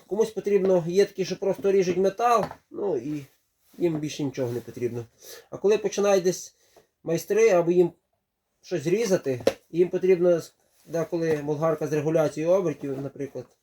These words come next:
так як, наприклад, у цієї Vitals, і потрібно на-, скрутити на одиничку чи на два. Ну, я думаю, що ви замічали, що коли починаєш болгарку притискати ш-, для шліфування, вона починає зупинятися.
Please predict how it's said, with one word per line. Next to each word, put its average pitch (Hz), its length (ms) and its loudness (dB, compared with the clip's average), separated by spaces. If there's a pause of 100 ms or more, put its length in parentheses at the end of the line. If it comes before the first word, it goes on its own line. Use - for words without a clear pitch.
(200)
так 143 100 -2
як, 135 100 0
наприклад, 135 480 -4
у 135 140 0
цієї 147 380 -2
Vitals, 143 460 -2 (560)
і - 60 -20
потрібно 185 420 4
на-, 165 240 2 (120)
скрутити 180 520 -4
на 180 100 6
одиничку 185 500 2
чи 175 160 -2
на 170 120 2
два. 202 400 0 (640)
Ну, - 100 -4
я 208 80 2
думаю, 226 280 2
що 208 140 -2
ви 214 180 2
замічали, 202 560 2
що 175 200 -2
коли 190 220 -2
починаєш 185 720 0 (200)
болгарку 170 680 -2 (640)
притискати 180 800 0 (680)
ш-, - 140 -20 (140)
для 165 180 0
шліфування, 190 720 2
вона 190 180 0
починає 196 420 0
зупинятися. 160 840 0